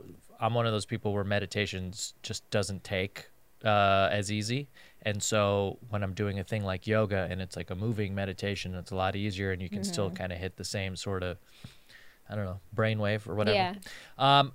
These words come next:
Speaker 1: and it's also never been a better time to, uh, look into going to a meeting. They're all online right now for the most part. You don't have to, like, physically, like, do that, like, "Is there a meeting here?" You know, you can just go online to a Zoom meeting.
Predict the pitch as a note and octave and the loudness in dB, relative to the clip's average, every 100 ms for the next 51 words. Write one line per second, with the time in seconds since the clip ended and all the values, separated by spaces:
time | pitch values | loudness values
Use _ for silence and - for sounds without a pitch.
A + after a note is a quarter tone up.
0 | - D#3 F3 E3+ D#3 F#3 G3 G#3 F3 F3 | 0 2 6 4 10 10 10 8 8 8
1 | E3+ F3 D#3+ D3+ D3+ B2 D3+ C#3+ D3 C3+ | 8 8 10 10 8 6 6 8 6 4
2 | - D3 C#3 C#3 C#3 C#3 B2 C#3+ C3 C3 | 0 2 2 4 4 4 4 6 8 8
3 | C3 B2+ B2+ C#3 - C3+ B2+ - C3 B2+ | 8 8 6 2 0 -2 0 2 2 4
4 | B2+ B2 A#2 C3+ C3+ B2+ B2+ B2 C3+ C#3+ | 2 0 2 4 6 6 4 4 2 2
5 | D#3 C#3+ A#2 B2 A#2+ B2+ B2+ A#2+ B2+ B2 | 0 -2 4 8 10 10 10 10 8 8
6 | B2 C3+ C#3+ C3+ C#3 C3 C3+ C3 C#3 C3+ | 8 8 6 6 6 8 6 6 0 2
7 | C#3 - D3+ D3 C#3 A#2+ A#2+ A2 A#2+ A#2 | 2 4 6 6 4 2 2 4 2 2
8 | A#2 A2+ - - A#2 A#2 A2+ A#2+ A#2+ A#2+ | 2 2 0 -2 0 0 2 2 4 4
9 | A2+ G#2+ - B2+ A#2+ A#2 A#2+ B2+ A#2 A#2 | 2 0 0 4 6 6 6 4 4 2
10 | B2+ A#2+ B2 C3 C3+ A#2 A#2 B2+ C3+ C3+ | -4 0 2 4 4 2 0 2 0 -2
11 | C3+ C3 C3+ B2+ A#2 A#2 A#2 A#2 B2 B2 | -4 -4 -2 0 2 0 -2 -2 0 2
12 | B2 - B2+ B2 B2 A#2+ A#2 A#2+ A#2 A2+ | 0 2 6 8 8 8 6 4 4 0
13 | G#2 A#2 A#2 A2+ A#2 A2 | 0 -2 -2 -2 -2 -4